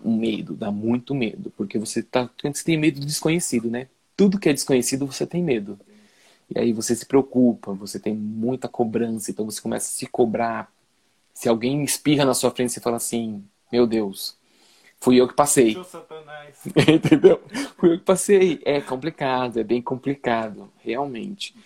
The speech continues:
Speaker 1: Então, é, você, você tem um, um baque muito forte. Foi um, esses prim-, os três primeiros meses, principalmente. Né? Depois foram afrouxando. Hoje eu percebo que muitas pessoas acham que o coronavírus já passou.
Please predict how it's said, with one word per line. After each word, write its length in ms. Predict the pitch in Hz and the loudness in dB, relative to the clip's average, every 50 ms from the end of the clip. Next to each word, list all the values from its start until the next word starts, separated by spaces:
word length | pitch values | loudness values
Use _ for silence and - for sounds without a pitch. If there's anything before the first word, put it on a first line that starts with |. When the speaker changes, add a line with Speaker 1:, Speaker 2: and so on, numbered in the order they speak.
| _ _ _ - | _ _ _ -8
Speaker 1:
Então, 540 | - 120 117 101 - 123 117 117 120 120 117 | -4 -4 -4 -2 0 0 2 2 2 0 0
é, 640 | 120 117 117 113 110 110 110 110 104 107 104 101 101 - _ _ _ _ _ _ _ _ _ _ _ _ - | 0 -2 -2 -4 -4 -4 -4 -4 -4 -4 -6 -6 -8 -12 _ _ _ _ _ _ _ _ _ _ _ _ -6
você, 580 | 123 113 113 - - 120 117 117 117 107 104 _ _ - | -4 -2 -2 -2 0 0 0 0 0 -2 -4 _ _ -8
você 240 | 113 113 - - 117 | -6 -6 -4 -4 -6
tem 340 | - _ - 131 123 131 139 | -4 _ 0 2 2 2 0
um, 220 | 143 139 131 107 - _ _ _ _ _ _ - _ _ _ _ - - _ _ _ - | -2 -4 -4 -6 -8 _ _ _ _ _ _ -20 _ _ _ _ -20 -20 _ _ _ -2
um 180 | - 123 120 117 | 0 2 2 4
baque 400 | 113 117 117 120 120 - - 113 | 4 4 2 2 0 -2 -2 -2
muito 280 | 117 113 123 120 - | 0 0 -2 -4 -6
forte. 420 | - - - 117 113 104 98 - - | -10 -2 0 0 0 0 -2 -6 -12
Foi 180 | - - 113 | -8 -6 -6
um, 200 | 110 113 110 101 101 98 - _ _ _ _ _ _ _ - | -6 -6 -8 -8 -10 -14 -16 _ _ _ _ _ _ _ 2
esses 320 | - 123 117 - - - - | 2 2 2 2 -2 -6 -8
prim-, 240 | - - 127 131 - | -4 -2 -2 0 2
os 140 | 131 120 - | 2 2 2
três 240 | - 147 170 202 196 | 4 4 4 4 2
primeiros 440 | - 190 180 165 151 139 131 117 117 | 2 2 4 4 4 2 0 -2 -2
meses, 420 | 117 120 131 135 143 139 135 117 | 2 4 4 4 4 2 -2 -8
principalmente. 1000 | - - 143 143 - - 165 - 160 160 151 127 104 92 98 - - - - _ _ _ _ _ _ _ _ _ _ _ _ _ - | -6 -4 -4 -4 -2 -4 -2 0 0 -2 0 -2 -6 -6 -8 -12 -12 -12 -12 _ _ _ _ _ _ _ _ _ _ _ _ _ 0
Né? 120 | 123 127 | 2 2
Depois 260 | 131 156 - 190 208 202 | 2 4 4 4 2 4
foram 240 | - 262 247 233 | 4 4 6 6
afrouxando. 720 | 226 202 - - 170 143 - - - 139 143 147 143 139 143 | 4 4 4 4 4 4 4 2 4 4 4 6 6 6 6
Hoje 180 | 160 180 185 | 6 6 4
eu 40 | 214 | 2
percebo 500 | 180 - 196 180 - - 185 - 180 190 | 4 4 4 4 6 4 4 4 4 0
que 200 | - - 202 190 | -2 2 2 4
muitas 300 | 170 175 196 196 226 220 | 4 4 4 4 2 4
pessoas 380 | - 185 175 - 196 - 208 - | 4 2 4 4 4 2 4 4
acham 220 | 202 202 - 277 | 2 2 2 -4
que 100 | - - | -2 -2
o 40 | 285 | 0
coronavírus 520 | - 330 349 370 339 330 330 339 359 359 | 2 4 4 6 6 6 6 6 4 4
já 100 | - 381 | 4 2
passou. 560 | 392 - 640 - - - 143 123 113 - - | 4 4 2 2 4 6 6 6 6 4 2